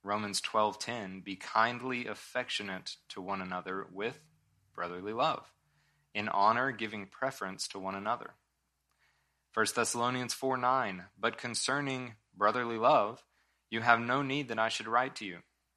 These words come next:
for you yourselves are taught by God to love one another." Hebrews thirteen one, simply, "Let brotherly love continue." First Peter one twenty-two,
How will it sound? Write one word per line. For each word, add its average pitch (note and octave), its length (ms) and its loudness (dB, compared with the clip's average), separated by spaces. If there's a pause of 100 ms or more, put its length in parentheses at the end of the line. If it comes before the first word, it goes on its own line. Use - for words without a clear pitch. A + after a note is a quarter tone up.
(240)
for G#2+ 140 2
you G#2+ 200 -2
yourselves C#3+ 760 0
are G2 100 -2
taught C3+ 440 0
by A#2+ 140 2
God G#2 520 2 (420)
to G#2 80 -6
love G#2 440 2
one G#2 160 -8
another." G#2+ 400 -8 (1120)
Hebrews G#2+ 360 -2
thirteen B2 420 -4
one, C3 320 -4 (640)
simply, G#2+ 640 -6 (600)
"Let G#2+ 240 0
brotherly A2 380 -4
love G2 500 -2 (120)
continue." F#2+ 600 -12 (1160)
First G#2 260 0
Peter A2+ 280 0
one G#2 360 0
twenty-two, B2 640 -6